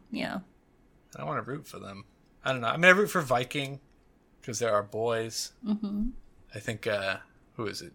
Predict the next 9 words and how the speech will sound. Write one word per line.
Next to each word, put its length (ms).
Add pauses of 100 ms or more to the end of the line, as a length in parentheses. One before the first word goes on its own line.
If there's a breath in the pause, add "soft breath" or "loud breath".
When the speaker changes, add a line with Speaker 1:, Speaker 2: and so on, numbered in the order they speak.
Speaker 2:
Celery 560
retweeted 760
Arian 320
at 80
one 140
point. 260 (220)
Speaker 1:
<gasps> 560
He 140
did? 420